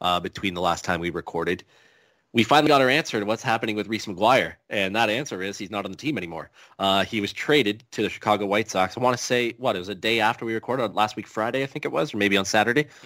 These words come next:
over the weekend, uh, for Zach Collins. Backup catcher for backup catcher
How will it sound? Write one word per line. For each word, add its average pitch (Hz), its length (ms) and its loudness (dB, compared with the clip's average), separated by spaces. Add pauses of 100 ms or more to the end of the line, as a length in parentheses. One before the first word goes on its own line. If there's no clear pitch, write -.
(160)
over 113 180 4
the 107 80 2
weekend, 156 380 0 (320)
uh, 101 380 4
for 110 480 -2
Zach 131 260 0
Collins. 135 640 -4 (320)
Backup 151 320 0
catcher 170 320 -6
for 156 140 -12
backup 135 340 -2
catcher - 300 -8